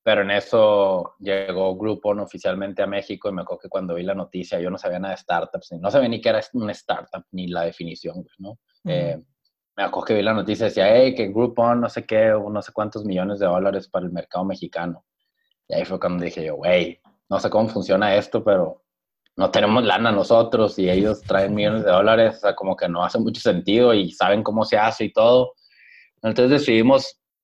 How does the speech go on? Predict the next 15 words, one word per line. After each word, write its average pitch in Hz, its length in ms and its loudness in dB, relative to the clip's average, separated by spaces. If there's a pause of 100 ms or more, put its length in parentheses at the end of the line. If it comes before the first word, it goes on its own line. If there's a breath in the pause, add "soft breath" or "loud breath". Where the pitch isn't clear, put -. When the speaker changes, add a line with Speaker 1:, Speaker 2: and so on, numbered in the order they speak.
(100)
Speaker 1:
pues, 110 160 4
matarlo, 156 760 2 (340)
y, 104 520 -6 (180)
pero 123 160 4
me, 117 280 0
me 117 140 -4
entró 110 200 -2
la 120 140 0
cosquillita 110 640 -6
de 110 40 0
este - 200 -8
pedo 110 180 -4
del 110 80 -4
emprendimiento 101 600 -12
tecnológico. 113 840 -8